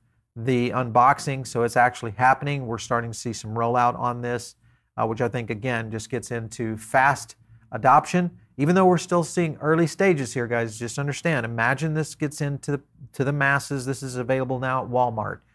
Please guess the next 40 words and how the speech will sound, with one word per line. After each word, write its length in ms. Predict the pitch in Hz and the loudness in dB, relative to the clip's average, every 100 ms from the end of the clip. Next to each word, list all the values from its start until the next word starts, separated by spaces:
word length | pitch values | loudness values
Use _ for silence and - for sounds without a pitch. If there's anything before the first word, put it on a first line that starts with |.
| _ _ | _ _
or 80 | 113 | -6
this 180 | 117 120 | -6 -4
is 100 | 120 | -4
available 380 | 117 131 131 131 | 0 2 2 0
on 180 | 127 | -2
Target 500 | 110 - 127 110 104 - _ _ | -4 0 2 2 -4 -10 _ _
or 120 | 110 | -2
over 200 | 123 123 | 0 2
on 100 | 131 | 0
Amazon. 500 | 131 131 120 113 95 107 _ _ - | 0 -2 -2 -4 -6 -8 _ _ -8
Those 320 | 117 139 160 | 2 4 4
kind 260 | - 170 160 | 2 0 2
of 120 | 139 | 0
distribution 640 | 151 - 135 143 139 139 | -4 -4 -2 -2 -2 -6
points 540 | 127 139 131 120 - - _ _ _ | -6 -4 -4 -6 -12 -18 _ _ _
are 520 | 120 120 120 117 117 - - | 4 8 8 6 0 -6 -10
and 260 | 117 104 | -8 -8
could 300 | - 151 127 | 0 0 2
be 320 | 120 113 107 - | -2 -2 -4 -8
real 540 | 113 120 117 104 101 113 | -6 -2 0 -2 -6 -6
very 300 | 110 110 107 | -4 -2 -4
quickly. 500 | - 110 - 101 104 _ _ _ _ _ | -6 -8 -6 -14 -14 _ _ _ _ _
The 100 | 135 | 6
other 160 | 170 240 | 8 8
one 120 | 226 | 6
that, 200 | 185 139 - | 4 0 0
uh, 260 | 147 139 143 | 2 2 4
was 240 | 143 127 | 2 2
really, 300 | 143 156 151 | 2 2 2
and 80 | 147 | -2
we 60 | |
talked 280 | 160 196 190 | 2 4 4
about 200 | 160 151 | 2 0
this 160 | 160 151 | -2 -2
one 120 | 135 | -2
before, 560 | 123 - 165 160 127 120 | -4 -2 2 4 4 2
and 160 | 123 | 0
that 140 | 156 202 | 0 0
is 120 | 202 | -2
Teleport. 580 | - 143 135 117 104 | 0 0 0 -4 -4